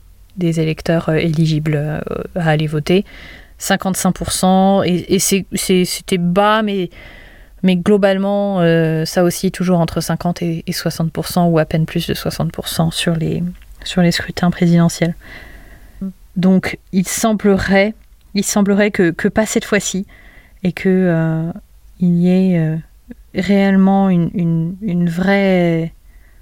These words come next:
mobilisation des électeurs, motivés parce que, bah, parce que ce, ce, ce scrutin est un référendum. C'est un référendum pour ou contre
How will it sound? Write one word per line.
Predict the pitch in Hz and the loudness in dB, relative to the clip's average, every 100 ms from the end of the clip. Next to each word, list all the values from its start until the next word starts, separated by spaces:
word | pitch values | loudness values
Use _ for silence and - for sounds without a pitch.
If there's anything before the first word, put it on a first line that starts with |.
| - - - - - - - | -20 -20 -20 -20 -20 -20 -2
mobilisation | 196 196 185 185 180 170 - 190 | 2 4 4 2 2 0 0 2
des | 185 | 2
électeurs, | 170 170 - 190 220 - - | 0 -2 -2 0 0 -2 -4
motivés | 190 202 - 202 202 | 2 2 2 2 2
parce | 226 185 - - - | 2 -2 -2 -4 -4
que, | - 180 185 | 0 2 2
bah, | 175 | 0
parce | - 175 | -2 -4
que | - 208 | -2 -2
ce, | - 175 | 0 -2
ce, | 156 - 165 156 151 143 143 | -2 -2 0 0 -4 -6 -8
ce | - 180 | -6 -6
scrutin | - 180 - 190 - | -2 -2 0 -2 0
est | 196 | 0
un | 190 | 0
référendum. | 170 - 151 147 143 147 - - - - - | -2 -2 -2 -2 -2 -6 -12 -20 -20 -20 -16
C'est | - 208 | -6 -2
un | 190 | 0
référendum | 175 - 170 160 160 160 175 - - - - - - - | 0 0 2 2 2 2 0 -2 -18 -20 -20 -20 -20 -16
pour | - 196 190 - | 0 2 2 2
ou | 180 | -2
contre | - 170 165 - | 0 0 0 -6